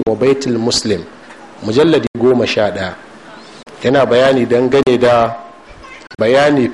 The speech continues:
filla-filla da ke ɗauke da hukunce-hukuncen da ya shafi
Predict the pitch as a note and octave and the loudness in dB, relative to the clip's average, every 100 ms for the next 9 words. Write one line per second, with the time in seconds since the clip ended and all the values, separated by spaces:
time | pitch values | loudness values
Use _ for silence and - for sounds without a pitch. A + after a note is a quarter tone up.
0 | - - C#3+ D3 C#3+ C#3 C3+ - - C#3+ | -6 -2 0 2 4 2 2 -2 -4 0
1 | C#3 C#3 C#3 C#3 D3 - - - - - | 2 2 4 2 0 -8 -18 -20 -20 -18
2 | - A2+ - A#2+ A#2+ A#2+ G#2+ D3 C3+ A2 | -8 -6 -2 -4 0 -2 0 0 0 0
3 | A2 - A#2 G#2 D3+ C#3 C3+ A#2 G#2+ - | -4 -6 -8 -2 2 2 0 -4 -4 -2
4 | D3 B2+ A#2+ C3 - B2 - | 0 0 2 2 0 -2 -4